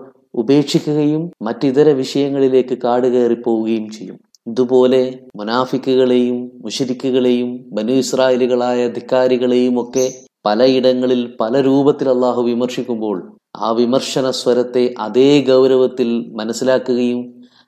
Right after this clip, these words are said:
അതിൽ നിന്ന് പാഠം ഉൾക്കൊള്ളുകയും ചെയ്യുന്നതിനു പകരം എഴുതാപ്പുറം വായിക്കുകയും ഖുർആനെതിരെ തന്നെ ആരോപണങ്ങളുമായി മുന്നോട്ട് വരികയുമാണ് അവർ ചെയ്തുകൊണ്ടിരുന്നത്.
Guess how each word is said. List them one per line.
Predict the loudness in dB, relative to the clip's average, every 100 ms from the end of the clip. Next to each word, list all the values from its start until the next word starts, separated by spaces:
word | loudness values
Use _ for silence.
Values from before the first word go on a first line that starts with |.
| -14
അതിൽ | -2 0 0
നിന്ന് | 0 -2
പാഠം | -2 -4 -2 -2 -2
ഉൾക്കൊള്ളുകയും | -2 -2 -2 0 0 -2 -4
ചെയ്യുന്നതിനു | -4 -2 -2 -4
പകരം | -4 -6 -4 -4 -8 -16 _ -6
എഴുതാപ്പുറം | 0 2 2 2 2 0 0
വായിക്കുകയും | 0 -2 -2 -2 -2 0 -2 -6 -14 _ -12
ഖുർആനെതിരെ | -8 -4 -2 0 2 2 2 2 0 -2
തന്നെ | -2 0 0 -2 -6 -20 _ _ _
ആരോപണങ്ങളുമായി | -4 -2 0 0 0 -2 -2 -2 -2 -4
മുന്നോട്ട് | -6 -4 -4 -4
വരികയുമാണ് | -4 -2 -2 -4 -4 -6
അവർ | -8 -10
ചെയ്തുകൊണ്ടിരുന്നത്. | -10 -10 -8 -10 -12 -12 -12 -14